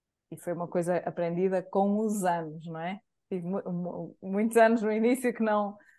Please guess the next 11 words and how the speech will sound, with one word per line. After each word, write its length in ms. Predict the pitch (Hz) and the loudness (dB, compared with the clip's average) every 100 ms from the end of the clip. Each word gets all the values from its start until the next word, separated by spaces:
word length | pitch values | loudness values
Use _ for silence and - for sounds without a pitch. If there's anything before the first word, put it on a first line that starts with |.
| _ - | _ -2
não 200 | 196 214 | 0 2
tinha 260 | 240 233 | 4 6
essa, 600 | 220 226 - 214 190 180 - _ _ _ | 4 4 2 2 2 -2 -8 _ _ _
eh, 420 | 185 185 180 175 | 2 6 8 6
não 160 | 175 180 | 4 0
tinha 280 | 185 208 202 | -2 -2 -2
essa 200 | 208 208 | -2 -4
perspectiva, 680 | - - 185 185 156 160 | -4 0 0 0 -4 -4
mas 720 | 165 175 185 185 185 - - - _ _ _ - | -6 -2 0 0 -2 -6 -16 -20 _ _ _ 4
ainda 500 | 247 320 320 254 233 | 6 6 6 6 6
assim 720 | 226 - 226 190 185 202 277 | 6 0 -4 -4 -4 -6 -8